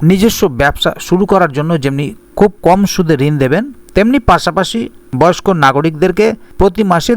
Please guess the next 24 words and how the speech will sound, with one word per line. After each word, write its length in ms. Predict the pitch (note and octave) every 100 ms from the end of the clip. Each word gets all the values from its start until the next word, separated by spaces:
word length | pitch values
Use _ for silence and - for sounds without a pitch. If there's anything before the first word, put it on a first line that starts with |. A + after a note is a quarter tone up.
| E3+
দু 60 | D#3
হাজার 200 | C3+ C3 -
টাকা 160 | A#2+ G#2+
করে 140 | A2+ -
দেবেন, 200 | G#2+ G2 - - -
যাতে 160 | - A#3
করে 120 | B3 B3
তাদের 200 | F#3 D#3+ D3 C#3+
দৈনন্দিন 460 | D#3 F#3+ G#3+ A3 G3+ D3
জীবনের 280 | D3+ D3+ C#3
প্রয়োজনে 460 | - D3+ D#3+ F#3 A3+ G#3+ - -
সহায়তা 380 | C#3+ C#3+ C#3+ C3 A#2+
করবে। 240 | A#2 G#2 - - -
তবে 160 | F3+ F#3 - G#3+
এই 80 | B3 - - E3
উদ্যোগটি 420 | D3+ F#3+ - B3 A3
বা 80 | D#3 - E3
এই 60 | G#3 -
প্রকল্পটি 560 | D3+ C#3+ C3+ D3+ - C#4+ - - -
ঠিক 120 | F3+ - - -
কবে 200 | E3 A3
থেকে 180 | A3+ G#3 F#3+
শুরু 160 | D3+ D#3 C#3
হচ্ছে 260 | C3+ -